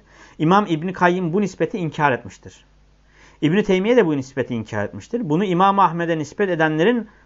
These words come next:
hata ettiklerini belirtmişlerdir. Demişlerdir ki İmam Ahmed'den gelen şöyle bir söz var. "Haza mecazun." Bu mecazdır sözü. Yani ne demektir?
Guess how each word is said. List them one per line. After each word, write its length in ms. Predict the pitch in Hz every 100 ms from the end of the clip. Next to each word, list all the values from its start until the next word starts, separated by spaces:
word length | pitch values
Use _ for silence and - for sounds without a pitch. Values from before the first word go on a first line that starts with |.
| _
hata 340 | 139 - 175
ettiklerini 440 | 156 - - 139 135
belirtmişlerdir. 640 | 110 - 101 101 92 - _ _ -
Demişlerdir 580 | 131 185 185 190 226 254
ki 120 | -
İmam 320 | 160 208 220
Ahmed'den 500 | 196 170 165 214 208
gelen 240 | 170 196
şöyle 300 | 190 202 196
bir 60 | 165
söz 240 | - 160
var. 180 | 131 220 - - - 135 _ _ - _
"Haza 360 | 180 196 185
mecazun." 560 | 170 143 151 135 104 90 _ _ _ _ _ _ _
Bu 160 | 127 196
mecazdır 480 | 180 156 202 160 131
sözü. 460 | 170 151 190 247 _ _ _ _ _ _
Yani 480 | - 180 190 160 190
ne 120 | 196
demektir? 420 | 233 165 135 -